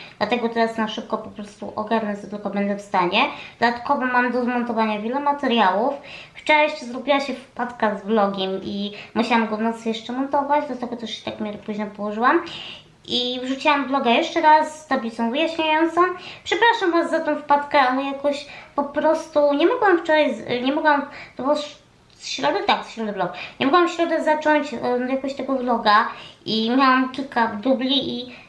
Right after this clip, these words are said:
wydawało mi się, że to wycięłam, ale jakoś program, nie wiem, czy po prostu wydawało mi się, że to wycięłam, a tego nie wycięłam, czy ten program to jakoś automatycznie wrzucił, nie wiem, nieistotne, ale dziękuję, że zwróciliście mi uwagę.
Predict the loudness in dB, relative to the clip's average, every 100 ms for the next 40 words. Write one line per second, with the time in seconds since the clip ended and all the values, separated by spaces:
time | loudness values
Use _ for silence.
0 | -2 2 4 6 6 4 0 -2 0 0
1 | 0 0 2 2 2 0 0 -2 0 -2
2 | -6 -6 -4 -2 0 0 -2 -6 -8 -10
3 | -14 -20 -16 -10 -6 -6 -2 -4 -2 0
4 | 2 6 6 4 0 -2 -2 -2 2 2
5 | 2 0 0 0 0 -6 -12 -8 -2 0
6 | 0 0 2 4 2 -2 -8 -2 0 4
7 | 4 4 4 2 -2 -8 -2 2 2 2
8 | 0 0 -2 -2 0 0 -2 -8 -10 -6
9 | -2 0 2 0 -2 -10 -2 0 0 0
10 | -2 0 0 2 0 -2 0 0 0 -6
11 | -8 -6 -6 -4 -4 -4 -4